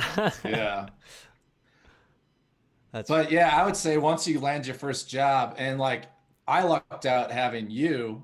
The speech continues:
Speaker 2: as, like, a mentor and boss because you didn't put limits to, like, y-, I ended up being in back-end code and I did everything. So, like, my learning curve just, like, skyrocketed that first year,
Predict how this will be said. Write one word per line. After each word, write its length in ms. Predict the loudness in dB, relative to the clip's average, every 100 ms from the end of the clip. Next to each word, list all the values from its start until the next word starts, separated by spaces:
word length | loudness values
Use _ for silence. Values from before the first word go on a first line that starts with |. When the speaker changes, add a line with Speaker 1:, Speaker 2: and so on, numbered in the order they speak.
| _
Speaker 2:
as, 380 | -6 -4 -4 -6
like, 320 | -4 -4 -4 -8
a 80 | -6
mentor 480 | -6 -6 -6 -6
and 220 | -6 -8 -6
boss 360 | -2 -2 -2
because 560 | -10 -12 -6 -6 -6 -14 _ _ _
you 140 | -6 -4
didn't 200 | -4 -8 _
put 180 | -14 -10
limits 440 | -8 -8 -10 -16
to, 300 | -10 -8 -6 -6
like, 220 | -10 -10
y-, 140 | -14 -8
I 160 | -4 -2
ended 260 | -2 -4
up 180 | -8 -8
being 220 | -8 -10
in 80 | -10
back-end 580 | -8 -4 -4 -4 -6 -6
code 380 | -8 -6 -6 -6
and 100 | -8
I 120 | -8
did 220 | -10 -14 -6
everything. 760 | -6 -6 -10 -10 -10 -8 -10 _ _ _ _
So, 340 | -20 -8 -6 -4
like, 380 | -2 -2 -4 -4
my 180 | -4
learning 420 | -4 -6 -8 -8 -8
curve 320 | -8 -8 -10
just, 300 | -12 -10 -8
like, 280 | -8 -8 -12
skyrocketed 1040 | -16 -6 -2 -2 -4 -6 -6 -8 -10 -8
that 260 | -8 -8 -10
first 320 | -14 -14 -14
year, 400 | -10 -8 -10 -14